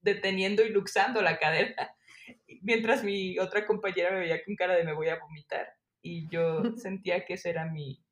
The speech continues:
Speaker 1: mi sitio. <laughs>
Speaker 2: Oye, y bueno, ya digamos que recordando estas épocas y, pues, también vamos a recordar,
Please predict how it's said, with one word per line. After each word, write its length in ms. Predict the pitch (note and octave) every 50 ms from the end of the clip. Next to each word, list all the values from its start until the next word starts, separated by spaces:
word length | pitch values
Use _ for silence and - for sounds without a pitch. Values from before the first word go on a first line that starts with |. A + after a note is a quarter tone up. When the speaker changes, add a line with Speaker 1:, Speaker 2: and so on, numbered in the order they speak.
| _ _ _ _ _
Speaker 1:
mi 120 | G3 A3
sitio. 460 | A3 A3 A3+ A3 - F#3+ E3 D#3+ F3 -
<laughs> 340 | A#3 A3 A3+ - - - - - _ _ _ _ _ _ _ _ _ _ _ _ _ _ _ _ - - - - - - - - - _ _
Speaker 2:
Oye, 520 | G#3 G#3+ G#3 G#3 G#3 G3+ G3 F#3+ G3 F#3+ G3
y 120 | A3 G#3 G#3
bueno, 480 | F#3 A3 A#3 A#3 A3+ A3 G#3+ G3 -
ya 180 | G3 A3 A3+ A3+
digamos 360 | A3+ A#3+ A#3 A3+ A3 A3+ A3 A3+
que 120 | F#3 F3
recordando 720 | E3+ E3+ D#3+ - E3+ E3 E3+ F3 F#3+ G3 G3+ G3+ G3 G3 G3
estas 400 | G3 G3 G3 - G3+ F#3+ F#3+ G3
épocas 460 | G3+ G3 G3 G3 G3 F#3+ F#3 F3+ -
y, 320 | F3+ E3+ D#3+ D#3 D3+ D3+ D3+ -
pues, 120 | D#3+ D#3
también 180 | - E3+ F3+ G3
vamos 180 | G3+ G#3 F#3+ F#3+
a 40 |
recordar, 540 | D#3+ D#3 D#3 - E3 E3 E3 E3+ F3 F3+ F3+